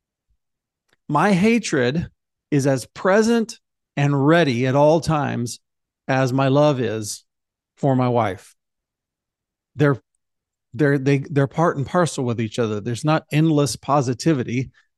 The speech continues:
There are things where, "Oh, things are going great. Wait, something is threatening this." Suddenly my face changes, I change my posture, and we have to deal with this external thing, or maybe there's something inside us that we have to deal with.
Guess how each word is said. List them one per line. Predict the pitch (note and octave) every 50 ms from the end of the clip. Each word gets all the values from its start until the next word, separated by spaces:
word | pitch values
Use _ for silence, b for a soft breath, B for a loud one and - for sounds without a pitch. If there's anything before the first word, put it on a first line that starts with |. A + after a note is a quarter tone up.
| _ _ _ _ -
There | - C3 C3+ C3 C3+
are | C3 C3
things | B2 - E3 D#3+ D#3 D#3+ D3+ A#2+ C#3
where, | D3 D3+ D3 C#3+ C#3+ -
"Oh, | - F#3+ F#3+ F#3
things | F3+ - F#3 F3+ E3 D3+
are | E3+
going | D3+ D3+ E3+ E3 D#3+ D#3+
great. | C#3+ F3+ G3+ G3 F3+ - - _ _ _ _ _
Wait, | - D3+ D#3+ - C#3
something | - E3 D#3 D#3 D3 E3+ E3+ D#3+
is | D3 - -
threatening | - - D#3 D3+ - D#3+ E3 E3+
this." | E3+ F3 F3+ F3+ -
Suddenly | - - - - E3 D#3 D3+ E3 E3 E3 E3
my | D#3+ D3+ C#3+ C#3 C3 B2 B2+ B2 - _
face | - - D#3+ F3 F3+ -
changes, | - - - E3+ E3+ F3 D#3+ F3 F3 F3 E3 - - _ _ -
I | C3
change | B2 - D#3+ D#3 D3+ C3
my | C3+ C#3+ C#3
posture, | A#2 - D3 C#3 C#3+ C#3 - - - D3+ C#3+ C#3+ C3+ - b b b b b b _ -
and | C#3 C3+ C3
we | C3+ C3+ B2
have | C3+ C#3 - -
to | C#3+ B2
deal | A2+ B2+ C3+ C#3 C#3 C3
with | C3 C3 B2 - - - -
this | C#3 A#2+ A#2+ - - - - - _ _ _ _ _ _ _
external | - E3 C#3 - - - - D#3 D3+ C#3+ C#3 A#2
thing, | - C#3 C3+ C3
or | C3
maybe | B2+ C3 C#3+ C3+
there's | B2 A#2 -
something | - C3+ B2 A#2+ A#2+ A#2 A#2 A#2 - _
inside | - C#3 C3 B2 - - C3+ C#3 C#3
us | C#3+ C3 A#2+ -
that | C3
we | B2+ A#2
have | G#2+
to | - A2
deal | A2 A#2+ A#2+
with. | A#2 A2+ A2